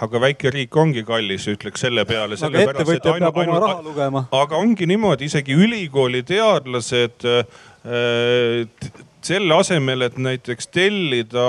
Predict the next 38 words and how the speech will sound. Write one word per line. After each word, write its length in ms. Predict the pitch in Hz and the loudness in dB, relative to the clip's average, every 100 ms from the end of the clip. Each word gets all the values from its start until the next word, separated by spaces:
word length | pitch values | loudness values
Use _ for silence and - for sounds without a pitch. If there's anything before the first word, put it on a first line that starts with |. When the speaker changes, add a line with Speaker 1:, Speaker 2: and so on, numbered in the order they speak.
| 135 | 4
Speaker 1:
analüüsi, 920 | 185 170 131 123 131 127 120 - 120 117 | 4 2 0 0 0 2 0 -4 -4 -2
äh, 400 | 120 117 - - - - 120 120 117 113 | 0 0 -4 -20 -20 -14 -8 -6 -4 -4
näiteks 400 | 127 131 113 - | -6 -6 -8 -8
mõnest 400 | 131 131 117 180 | -6 -4 -4 -2
Eesti 400 | 220 214 - 120 | -2 -2 -4 0
laborist, 640 | 120 117 92 90 - - - - | 0 0 -6 -8 -18 -20 -14 -6
noh, 80 | 127 | -4
mi-, 160 | 131 | -2
näiteks 320 | 120 131 123 131 | -4 -6 -4 -2
mingisugust 400 | 131 117 117 151 | -2 -4 -2 -2
uuringute 400 | 151 117 117 117 | -2 -4 -8 -6
keskusest, 560 | 165 165 110 104 - | -6 -4 -6 -6 -6
mis 120 | 113 120 | -4 -2
on 80 | 127 | 0
selleks 320 | 131 120 147 | -2 -2 -2
loodud, 400 | 190 202 107 107 | 0 0 -4 -6
et 80 | 113 | -2
neid 80 | |
analüüse 320 | 156 110 110 147 | 2 0 0 2
teha, 160 | 208 - - - | 2 0 -8 -6
tellivad 380 | 160 143 123 120 | -2 0 0 0
Kanadast, 480 | 214 240 180 143 127 | 0 2 0 -2 -6
sellepärast 560 | 165 156 135 131 120 123 | -2 -2 0 0 -2 -6
et 80 | - | -2
seal 160 | 151 | 0
on 80 | 165 | 2
odavam. 320 | 131 80 71 _ - - - - - - | 2 -2 -6 _ -20 -20 -20 -20 -20 -6
Nii 160 | 143 | 0
et 140 | 135 156 | 0 2
noh, 140 | 165 - - - - | 0 0 -12 -20 -2
suurel 320 | 190 233 180 | 0 2 0
riigil 460 | 160 226 190 156 143 | 0 -2 0 4 4
on 140 | 139 | 4
ja 60 | 135 | -2
suurel 320 | 180 214 180 | 0 2 0
süsteemil 560 | 131 120 180 196 175 139 | -2 -4 0 2 2 2
on 140 | 131 | 0
siin 320 | 131 127 127 | 0 -2 0